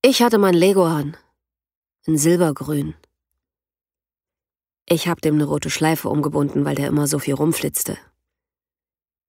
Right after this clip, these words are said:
Ich hielt ihn im Schatten, er war vom Flohmarkt, ein Geschenk zu Halloween.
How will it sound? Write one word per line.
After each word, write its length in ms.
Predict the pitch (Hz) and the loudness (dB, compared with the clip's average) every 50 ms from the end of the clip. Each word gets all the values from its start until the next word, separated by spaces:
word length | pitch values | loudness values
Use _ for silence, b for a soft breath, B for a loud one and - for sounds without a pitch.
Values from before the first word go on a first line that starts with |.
| _ _ _ _ _ _ _ | _ _ _ _ _ _ _
Ich 140 | 214 202 - | -2 2 2
hielt 140 | 254 247 | 2 4
ihn 80 | 254 233 | 4 4
im 80 | 196 165 | 2 2
Schatten, 460 | - - 214 233 - - 269 262 262 b b b b b b b _ | 2 2 2 0 2 0 -2 -2 -2 b b b b b b b _
er 140 | 190 202 202 | 2 4 4
war 100 | 214 196 | 2 2
vom 160 | 196 202 196 | 2 0 -2
Flohmarkt, 640 | - - 214 226 220 196 170 151 147 151 - - - | 0 2 2 2 2 2 0 0 -2 -4 -6 -8 -6
ein 140 | 151 156 | -6 -4
Geschenk 440 | - 151 - - - 190 190 175 - | -2 -2 0 0 2 2 0 0 -2
zu 200 | - - 160 147 | -4 -4 -2 0
Halloween. 480 | 151 170 180 175 151 147 143 143 147 | 2 2 2 2 0 0 -2 -4 -4